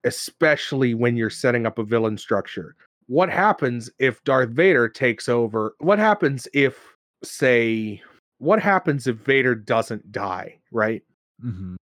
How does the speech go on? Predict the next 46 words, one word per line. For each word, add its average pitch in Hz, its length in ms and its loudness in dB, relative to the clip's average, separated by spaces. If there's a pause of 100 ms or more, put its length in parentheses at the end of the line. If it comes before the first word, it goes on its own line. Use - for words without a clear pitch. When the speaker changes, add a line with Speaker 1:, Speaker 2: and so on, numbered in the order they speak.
(100)
Speaker 1:
Then 123 1000 2 (200)
he 139 260 0
what? 117 400 -2 (380)
Does 113 200 -2
he 117 180 -2
defeat 107 460 -4 (100)
the 104 220 0 (100)
good 131 220 2
guys, 170 580 4
kick - 320 -10
them 98 160 -4
out, 160 380 2 (420)
you 123 140 0
know? 101 280 -2 (420)
And, 101 460 0
and 104 200 -4
now 117 200 2
we 113 180 0
have 104 440 -2
the, 104 200 -2 (160)
the 113 180 0
reign 107 300 0
of 98 120 -4
Vader, 147 520 4
and 107 100 -2
now 104 160 0
we 104 140 0
gotta 98 160 0
deal 107 220 -2
with 104 160 -4
him 135 240 0
as 139 140 0
the 139 100 -2
big 135 240 0
bad, 120 340 4
and 98 160 -8
we're 104 160 -2
dealing 107 340 0
with 104 160 -2 (240)
what 123 260 2
is 117 220 -6
his 104 300 -2
underlings 139 720 2
look 135 200 -4
like, 123 540 2
and 101 240 -4